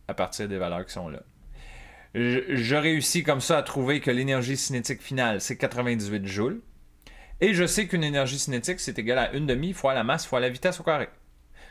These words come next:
Donc, sachant que K F, c'est quatre-vingt-dix-huit joules, je peux le remplacer ici, je remplace la masse et j'isole la vitesse. Donc, pour cet étudiant-là, il va obtenir une vitesse finale de quarante-quatre point trois mètres par seconde. Donc, ça, c'est une démarche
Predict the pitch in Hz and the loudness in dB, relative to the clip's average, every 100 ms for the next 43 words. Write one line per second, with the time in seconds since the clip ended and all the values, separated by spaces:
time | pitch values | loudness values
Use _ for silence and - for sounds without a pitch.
0 | - 107 110 139 127 147 139 127 123 - | -10 -6 0 0 2 0 4 4 2 2
1 | 123 113 120 - 113 104 104 104 95 98 | 2 4 2 -2 -2 -2 0 -2 -2 -4
2 | 92 101 113 135 - 98 95 90 95 107 | -4 -2 -2 -2 -2 -2 0 -2 -2 -2
3 | 98 - 92 101 120 104 95 107 101 98 | -4 -6 -6 -4 -4 -4 -2 -2 -2 -2
4 | 92 110 - 113 104 110 120 110 95 143 | -2 -2 -2 -4 -2 0 2 2 0 0
5 | 180 - - - - - - 147 175 - | 0 -2 -8 -18 -20 -10 0 2 2 0
6 | 180 - 170 165 185 - 147 139 135 131 | 0 2 0 2 0 0 -2 2 4 4
7 | 214 180 127 143 135 143 123 165 156 113 | 2 2 4 2 2 0 0 0 -2 -4
8 | - 117 - 107 117 151 110 - 95 95 | -2 -2 -2 0 2 2 0 0 -2 -2
9 | - 127 - 101 82 - 95 - - - | -4 -4 -4 -8 -6 -4 -4 -4 -6 -16
10 | - - 104 95 78 - - - - - | -16 -8 -6 -6 -8 -10 -12 -16 -20 -20
11 | - - - - - - - 120 127 226 | -20 -20 -20 -20 -18 -16 -6 -2 2 4
12 | 233 180 160 139 131 127 175 - - | 4 4 2 2 4 4 2 0 -8